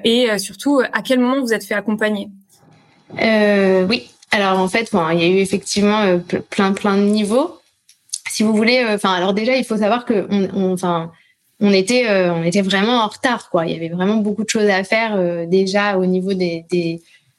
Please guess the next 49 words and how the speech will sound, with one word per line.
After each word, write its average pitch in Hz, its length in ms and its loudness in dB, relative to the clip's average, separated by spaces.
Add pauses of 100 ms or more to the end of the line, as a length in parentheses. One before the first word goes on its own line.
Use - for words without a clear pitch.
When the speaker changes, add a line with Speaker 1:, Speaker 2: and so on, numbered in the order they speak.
Speaker 2:
enfin, 170 200 -12
de, 175 220 2
de 175 60 0 (100)
tous 233 180 0
les, 185 80 4
enfin, 170 500 -2
la, - 180 0
la, 185 180 0
la 185 180 0
boîte 226 240 -2
était 202 180 0
pas 185 140 2
du 196 220 -2
tout, 247 260 0
euh, 190 240 2
prête 240 360 -2
à 190 200 0
commencer 196 580 0
à 180 220 2
ou-, 180 280 -4
ouvrir 190 320 -2
un 185 120 -2
site, 247 320 -2
euh, 190 160 0
si - 160 -14
vous 180 60 -6
voulez. 214 180 0
Donc, 202 120 0
il 190 120 2
a 170 80 0
fallu 196 240 0
d'abord 196 320 0
reprendre, 202 560 -2 (440)
euh, 175 240 2
des 185 140 2
briques, 202 380 -2
euh, 190 120 2
les 185 220 2
unes 202 100 2
après 180 240 -2
les 190 180 2
autres, 202 160 -2
notamment 185 680 0
en 180 100 -8
termes 185 260 0
de 185 80 0
gestion 185 360 -2
de 185 60 -2
stock, - 420 -4